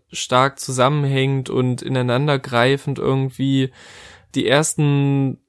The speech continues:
fünf, sechs, sieben Songs haben mich wirklich kontinuierlich irgendwie, war ich wirklich permanent in so einem Modus, okay, ich hab zum ersten Mal dieses Jahr das Gefühl, ich liebe dieses Album. Also ich hab wirklich,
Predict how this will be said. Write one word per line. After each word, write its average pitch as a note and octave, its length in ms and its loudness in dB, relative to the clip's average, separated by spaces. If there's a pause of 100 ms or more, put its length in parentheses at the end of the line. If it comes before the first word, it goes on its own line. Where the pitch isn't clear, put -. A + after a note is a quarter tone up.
(120)
fünf, E3 320 0
sechs, C3+ 320 0
sieben D3 240 -2
Songs C#3+ 320 -2
haben B2+ 80 2
mich B2+ 160 -4
wirklich C3 260 -4
kontinuierlich C#3+ 920 0
irgendwie, B2+ 800 2 (380)
war A#2+ 180 0
ich C3 120 -2
wirklich C#3+ 240 -2
permanent D3 360 0
in C3 80 -4
so C3+ 120 -4
einem C3+ 60 -2
Modus, C3+ 220 -2
okay, C#3+ 300 -2
ich C#3 120 -6
hab C3 140 -4
zum - 160 -12
ersten C#3+ 360 0
Mal C3 120 2
dieses D3 320 -4
Jahr C3 140 4
das C3 160 0
Gefühl, C#3 300 -4
ich C3+ 200 -6
liebe C3+ 680 0 (300)
dieses A#2 300 -4
Album. G#2+ 260 0
Also A#2+ 180 0
ich A#2+ 60 0
hab - 100 -14
wirklich, D3+ 540 0